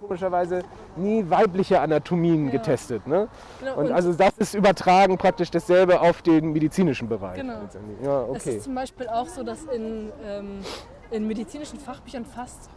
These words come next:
Speaker 2: ausschließlich weiße Menschen sind.
Speaker 1: Okay.
Speaker 2: Das ist auch super problematisch, weil, weil, also, wenn wir uns zum Beispiel Hautkrankheiten anschauen, sind die
Speaker 1: Ja.
Speaker 2: bei weißen Menschen natürlich ganz anders als zum Beispiel bei schwarzen Menschen so.
Speaker 1: Ja, das ist ja klar,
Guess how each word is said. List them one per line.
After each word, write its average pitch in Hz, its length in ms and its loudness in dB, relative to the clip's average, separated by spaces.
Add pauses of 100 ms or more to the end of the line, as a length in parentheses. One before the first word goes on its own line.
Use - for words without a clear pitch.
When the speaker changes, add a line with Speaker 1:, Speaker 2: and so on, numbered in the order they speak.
(420)
Speaker 2:
ausschließlich 277 800 -10
weiße 208 340 -12
Menschen 190 480 -16
sind. 202 220 -16 (340)
Speaker 1:
Okay. 151 400 0
Speaker 2:
Das - 140 -16
ist - 100 -14
auch 233 120 -8
super 277 280 -12
problematisch, 220 680 -12
weil, 202 220 -6 (360)
weil, 226 160 -8 (140)
also, 220 300 -8 (840)
wenn 220 160 -6
wir 262 120 -4
uns 226 160 -8
zum 240 100 -12
Beispiel 226 240 -12
Hautkrankheiten 202 1000 -12
anschauen, 196 680 -12
sind 220 180 -10
die 151 60 -2
Speaker 1:
Ja. 160 120 2
Speaker 2:
bei 196 200 -10
weißen 269 200 -10
Menschen 254 260 -10
natürlich 240 260 -14
ganz 233 180 -14
anders 269 240 -14
als 247 160 -12
zum 262 120 -12
Beispiel 262 180 -12
bei 262 60 -8
schwarzen 285 400 -14
Menschen 190 340 -14
so. 185 60 -16 (120)
Speaker 1:
Ja, 147 140 0
das 147 140 -2
ist 147 100 -8
ja 165 100 4
klar, 117 320 0